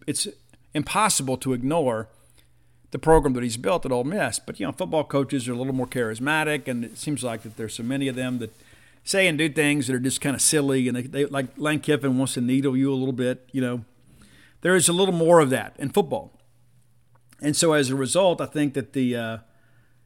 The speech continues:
you know, the bitterness at times about the sitting head coach at Ole Miss, um, that guy's an enemy, right? I mean, that's how you see him. I mean, it's just kinda how it is. I mean, goodness, I, I interviewed Houston Nutt for Flim Flam. I have a whole chapter about Houston Nutt,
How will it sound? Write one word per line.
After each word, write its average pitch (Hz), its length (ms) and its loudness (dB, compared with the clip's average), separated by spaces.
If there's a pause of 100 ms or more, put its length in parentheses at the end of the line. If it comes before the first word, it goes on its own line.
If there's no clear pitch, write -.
(140)
you 165 120 -2
know, 160 80 2
the 151 80 2
bitterness 151 520 2
at 135 140 -6
times 131 560 0
about 139 380 0
the 135 80 0
sitting 175 440 4
head 135 220 0
coach 143 340 0
at 131 60 -6
Ole 113 160 -4
Miss, 143 520 0 (720)
um, 123 420 -6 (1300)
that 170 140 0
guy's 220 260 2
an 202 80 2
enemy, 226 400 2
right? 139 220 2
I 190 40 2
mean, 185 100 -2
that's 165 140 -2
how 175 100 0
you 190 120 -2
see 220 260 0
him. 113 120 -6
I - 20 -8
mean, 127 100 -4
it's 127 100 -4
just 143 120 -6
kinda 160 180 0
how 151 140 0
it 151 60 -4
is. 185 260 -6
I 135 40 -2
mean, 135 140 0
goodness, 190 320 -2
I, 147 140 -4
I 165 220 2
interviewed 180 300 0
Houston 160 420 -2
Nutt 180 280 0
for 143 120 -4
Flim 190 260 0
Flam. 120 160 -6
I 127 60 -4
have 185 100 -2
a 160 60 -4
whole 175 180 -2
chapter 180 540 0
about 139 220 -4
Houston 156 420 -4
Nutt, 160 320 -2